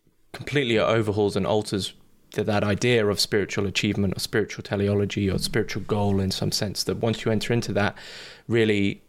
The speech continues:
you've entered into spontaneity. So you have to give up a lot of what it is to, that,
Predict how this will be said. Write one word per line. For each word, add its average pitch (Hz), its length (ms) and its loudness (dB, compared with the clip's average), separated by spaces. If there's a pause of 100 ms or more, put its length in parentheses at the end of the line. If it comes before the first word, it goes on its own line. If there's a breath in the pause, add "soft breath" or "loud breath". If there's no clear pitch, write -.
(380)
you've 110 160 -2
entered 107 240 0
into 101 160 0
spontaneity. 107 640 -2
So - 140 -4
you 104 160 2
have 117 240 0
to 98 80 -8
give 107 240 -2
up 104 240 0
a 110 40 0
lot 107 220 2
of 104 100 -4
what 98 160 2
it 95 100 2
is 101 400 2 (720 soft breath)
to, 98 540 2
that, 113 180 -2